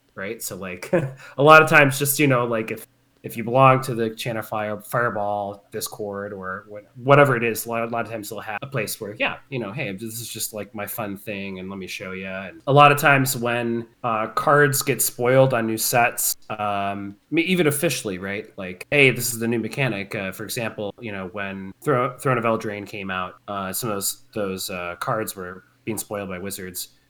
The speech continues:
People were really excited to be like, "Oh, hey, I wanna take my take on food," right? Like, what does food mean? And at first, like, that first week,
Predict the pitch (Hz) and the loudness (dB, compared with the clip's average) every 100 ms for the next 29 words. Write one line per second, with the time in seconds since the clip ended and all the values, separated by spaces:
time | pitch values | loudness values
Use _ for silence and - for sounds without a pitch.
0 | _ - 156 151 143 147 160 156 143 156 | _ -2 4 8 8 8 10 10 8 8
1 | 147 139 127 123 113 110 - 151 139 160 | 8 8 4 0 0 -2 0 2 4 8
2 | 156 123 110 120 - 135 151 139 160 147 | 8 8 4 0 4 8 8 8 4 4
3 | 143 147 143 123 101 104 - _ - 196 | 6 6 4 -4 -4 -8 -10 _ -4 2
4 | 170 110 92 95 107 127 131 _ _ 104 | 2 2 -6 -6 -6 -6 -8 _ _ -10
5 | 107 - - 120 131 131 - - 147 127 | -10 -12 -4 2 4 4 2 0 0 0
6 | 110 127 98 95 - - 131 131 202 202 | 0 0 0 -4 -4 2 4 6 8 8
7 | 196 - - - 143 135 127 127 147 139 | 8 2 -8 2 4 4 0 0 -2 -2
8 | - 123 120 - | -2 -4 -4 -8